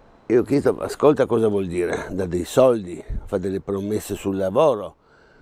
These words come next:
No, niente di tutto questo. Lui sapeva che alla gente poter parlare con lui era un qualche cosa che aveva un senso e lasciava che loro parlassero a lui, non interrompendoli.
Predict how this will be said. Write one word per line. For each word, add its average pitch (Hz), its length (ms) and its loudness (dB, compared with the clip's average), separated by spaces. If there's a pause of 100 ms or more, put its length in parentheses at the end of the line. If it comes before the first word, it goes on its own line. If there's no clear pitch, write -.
(160)
No, - 240 -4 (460)
niente 113 480 0
di 95 80 -4
tutto 92 280 -6
questo. 95 600 -2 (800)
Lui 151 180 6
sapeva 131 560 4
che 110 360 -2 (380)
alla 110 300 -2
gente 107 600 -2
poter 117 340 -4
parlare 113 560 -2
con 107 220 -4
lui 107 260 -2
era 113 200 -2
un 113 60 -2
qualche 101 320 -4
cosa 110 400 -2
che 92 120 -10
aveva 95 240 -2
un 92 160 -4
senso 120 560 -2 (840)
e 131 100 2
lasciava 135 520 4
che 117 180 -6
loro 131 360 4
parlassero 92 640 -6
a 90 40 -6
lui, 85 340 -8 (240)
non 135 220 2
interrompendoli. 90 1040 -4